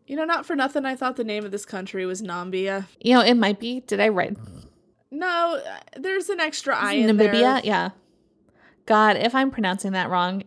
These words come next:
Speaker 2: people actually tell me, please.
Speaker 1: This is the time we need you to write in.
Speaker 2: <laughs> I would love to be corrected on that. Uh, anyway, uh, people flocked to the area in town, later named Kolmanskap, um, was constructed.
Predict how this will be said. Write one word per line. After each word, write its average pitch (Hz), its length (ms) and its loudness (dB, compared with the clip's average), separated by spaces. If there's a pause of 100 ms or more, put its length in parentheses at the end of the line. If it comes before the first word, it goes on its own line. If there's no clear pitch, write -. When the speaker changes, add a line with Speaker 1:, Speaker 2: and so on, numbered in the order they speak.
(140)
Speaker 2:
people 277 320 2
actually 214 360 2
tell 185 200 -4
me, 202 220 -6
please. 202 520 -4 (160)
Speaker 1:
This 285 220 -4
is 269 160 -2
the 247 140 -4
time 208 360 0
we 202 120 -2
need 190 260 -6
you 196 100 2
to 190 100 -2
write 196 280 4
in. 302 320 6 (420)
Speaker 2:
<laughs> - 400 -20
I 254 140 10
would 254 260 6
love 185 220 6
to - 80 -10
be 180 100 -2
corrected 175 460 0
on 170 100 -4
that. 147 260 -4 (640)
Uh, 190 260 4
anyway, 180 420 0 (500)
uh, 214 160 8
people 302 300 4
flocked 277 300 4
to 311 100 2
the 294 100 0
area 208 380 2
in 202 100 -2
town, 180 380 -2
later 208 200 2
named 262 200 0
Kolmanskap, 180 720 0
um, 180 440 -4 (160)
was 185 200 -2
constructed. - 560 -8